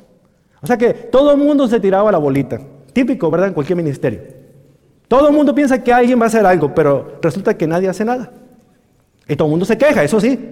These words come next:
Pero muy pocos se percatan de que hay necesidad. Y nadie se ofrece como voluntario porque, al final de cuentas,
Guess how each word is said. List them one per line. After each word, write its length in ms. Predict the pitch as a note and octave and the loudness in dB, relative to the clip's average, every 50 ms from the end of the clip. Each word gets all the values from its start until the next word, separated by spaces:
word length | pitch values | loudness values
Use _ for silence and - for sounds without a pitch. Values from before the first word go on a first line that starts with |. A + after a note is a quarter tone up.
| - - - - - - - _ _ _ _ _ _ _ _ _ _ _ | -20 -20 -20 -20 -20 -20 -20 _ _ _ _ _ _ _ _ _ _ _
Pero 160 | F#3 F3+ F3 | 0 2 2
muy 100 | A#3 B3+ | 2 2
pocos 300 | - A3+ A#3 A#3 A#3 G3+ | 2 0 0 0 0 -2
se 80 | G#3+ | -2
percatan 480 | - F#3+ F#3+ - G3 G3+ G3+ A3+ A#3 A3 | -2 -2 -2 0 0 0 0 0 0 0
de 100 | G3 G3 | 0 0
que 80 | - F3+ | 0 0
hay 80 | F#3 | 2
necesidad. 600 | G#3+ A#3 G3+ A3+ G#3 A3 A3+ A3 B3 C4+ C4 A3+ - - - - - - _ _ _ _ _ _ _ _ _ _ _ _ _ _ | 2 2 0 -2 -2 -2 0 0 0 0 -2 -4 -12 -18 -20 -20 -20 -20 _ _ _ _ _ _ _ _ _ _ _ _ _ _
Y 100 | D#3 D3+ | -2 -2
nadie 260 | C#3+ D3 D3+ F3 G3 G3 | 0 0 0 0 0 -2
se 60 | G3+ | -2
ofrece 260 | F3+ F3 E3 E3+ G3 | -2 -2 -2 -2 -2
como 180 | F3+ F3+ F#3+ G3 | -2 -2 -2 -2
voluntario 440 | G3+ G3+ G#3 F#3 F#3+ F3+ G3 G#3+ G#3+ | 0 -2 0 0 0 0 0 0 0
porque, 220 | G#3+ F#3 E3 E3+ | -2 -4 -2 -4
al 60 | D#3+ | -4
final 240 | - D#3+ D3+ D#3 E3 | -2 -2 -2 -2 -2
de 80 | G#3 G3+ | -2 -2
cuentas, 420 | G#3 G#3 A3 G#3+ B3 A#3 A3 | -2 -4 -2 -2 -2 -4 -4